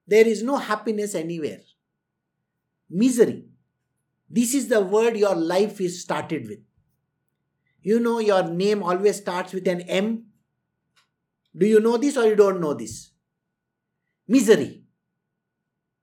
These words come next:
M S. M I S E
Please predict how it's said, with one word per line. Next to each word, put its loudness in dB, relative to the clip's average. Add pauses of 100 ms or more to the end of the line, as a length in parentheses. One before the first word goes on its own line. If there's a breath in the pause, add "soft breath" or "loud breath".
(500)
M -2
S. -4 (680)
M -4
I -2
S -4
E -10